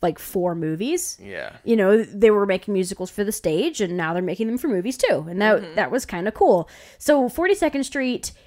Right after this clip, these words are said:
Speaker 1: if you watch the clip and if you're familiar, it has these extravagant dance sequences.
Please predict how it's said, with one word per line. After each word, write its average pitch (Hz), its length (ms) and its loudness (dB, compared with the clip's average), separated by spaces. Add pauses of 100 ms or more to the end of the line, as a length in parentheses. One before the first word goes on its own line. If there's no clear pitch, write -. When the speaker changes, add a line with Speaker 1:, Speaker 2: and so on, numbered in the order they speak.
(220)
Speaker 1:
if 240 180 6
you 311 340 2 (160)
watch 196 440 0
the 370 80 0
clip 233 400 2
and 196 140 -2
if 190 100 -8
you're 214 100 -6
familiar, 240 680 0
it 190 120 -2
has 185 520 -4
these 185 300 -4
extravagant 196 1200 -6
dance 170 320 -4
sequences. - 880 -14